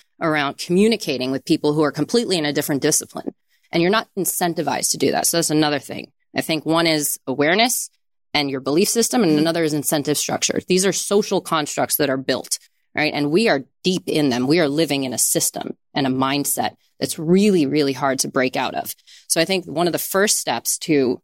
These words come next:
developing community and actually progressing the field for everyone is better communication. And I think that also starts with better questions. And luckily, I think with the onset of Chat G P T and the opportunities it presents,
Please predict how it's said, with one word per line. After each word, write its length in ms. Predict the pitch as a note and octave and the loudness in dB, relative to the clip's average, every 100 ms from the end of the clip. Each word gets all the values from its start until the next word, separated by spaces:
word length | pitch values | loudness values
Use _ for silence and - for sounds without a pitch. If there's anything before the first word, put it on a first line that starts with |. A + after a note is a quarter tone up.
| - | -2
developing 580 | D3 D3 E3 E3 E3 | -2 0 0 0 -4
community 600 | C#3 C#3+ D3 D3+ G3+ D4+ | -4 -2 0 0 2 0
and 140 | E3 C#3 | 0 0
actually 400 | C#3+ - D#3 C#3+ | -2 -2 -2 -2
progressing 880 | - D#3+ D3 D#3+ D#3+ - C#3+ C3 - _ _ | -2 -4 0 0 0 -2 -6 -8 -14 _ _
the 60 | D3 | -4
field 380 | - D3+ C3+ C3+ | 0 2 2 -2
for 260 | - C3+ - - | -4 -6 -6 -4
everyone 680 | E3+ G3 F3+ C3 - - - - - - | -2 0 -2 -2 -4 -6 -10 -20 -16 -4
is 420 | D#3 C#3+ C3+ - - | -2 0 -2 -4 -2
better 200 | F3 G3+ | 0 0
communication. 840 | - F3+ D3+ C#3 C#3+ C#3 - - - | -2 -2 0 0 -4 -4 -6 -10 -10
And 140 | - D3+ | -6 -4
I 60 | |
think 180 | D#3 G#3 | -2 0
that 120 | A3 | 2
also 200 | G#3 F#3 | 2 0
starts 380 | E3 - D3+ - | -4 -2 -2 0
with 280 | D3+ C3+ - | -2 -2 -4
better 160 | C3 C3 | -4 -4
questions. 640 | - G3 - - - - - - _ | -2 -2 -2 -8 -10 -12 -14 -20 _
And 260 | - D3 - | -4 -2 -2
luckily, 680 | E3+ A#3 - E3 C3+ C#3+ - _ | 2 2 0 -4 -4 -4 -10 _
I 40 | D#3+ | -4
think 300 | E3 E3 - | -2 -2 0
with 300 | D#3 D3+ - _ | -2 -2 -6 _
the 180 | D#3+ D3+ | -2 0
onset 360 | E3 D#3+ E3 | 0 0 0
of 140 | C#3+ - | -2 -4
Chat 260 | - C3+ | -6 -6
G 180 | - C3+ | -4 -4
P 160 | B2 C#3+ | 0 0
T 380 | - C4 A#3 G3 | 2 2 2 2
and 280 | C#3 C#3 | 0 -2
the 60 | C#3 | 0
opportunities 640 | C3+ C3+ C#3 A3+ C#4 A#3+ D#3 | 0 0 0 2 4 4 2
it 140 | C#3+ | 0
presents, 440 | D3 C3+ C3+ C#3+ | 0 0 0 -2